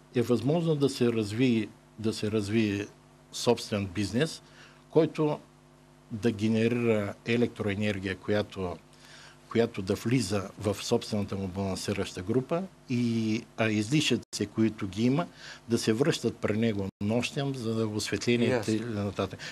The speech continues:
Speaker 1: Взаимообразно с
Speaker 2: Да.
Speaker 1: ко-, самия координатор на балансиращата група.
Speaker 2: М, м, да, добре, а как, а, ще го усети, а, отделният човек,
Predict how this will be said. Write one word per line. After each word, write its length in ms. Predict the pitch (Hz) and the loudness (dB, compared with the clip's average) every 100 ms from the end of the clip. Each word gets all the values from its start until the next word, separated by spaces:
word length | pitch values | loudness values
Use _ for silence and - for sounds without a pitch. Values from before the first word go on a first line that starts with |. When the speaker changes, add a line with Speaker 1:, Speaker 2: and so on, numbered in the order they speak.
| - | -2
Speaker 1:
Взаимообразно 840 | 117 156 156 123 104 127 156 190 | 4 4 4 2 4 4 4 -2
с 260 | 180 156 117 | -2 0 4
Speaker 2:
Да. 120 | 123 | 4
Speaker 1:
ко-, 120 | 160 - | 4 2
самия 400 | - 127 139 - | 2 4 4 2
координатор 500 | 120 117 127 120 117 | 0 2 2 2 -2
на 60 | |
балансиращата 680 | 107 107 104 113 101 - - | 0 0 0 0 -2 -4 -12
група. 300 | 95 92 - | -10 -10 -10
Speaker 2:
М, 100 | 143 175 - 117 | -12 -12 -16 -14
м, 80 | 156 - 120 | -14 -14 -6
да, 180 | 113 117 | 0 0
добре, 340 | 117 147 180 131 | 2 4 4 2
а 100 | 131 | 0
как, 360 | 175 175 - | 0 -2 -2
а, 140 | 196 190 | -2 0
ще 180 | - 190 | -2 -2
го 140 | 185 | -2
усети, 800 | 180 - 180 - 165 156 143 127 123 | 0 0 -2 0 2 4 2 0 0
а, 40 | |
отделният 720 | 123 120 120 117 139 120 95 92 | 4 4 4 6 6 6 0 -4
човек, 320 | 98 90 | -2 -2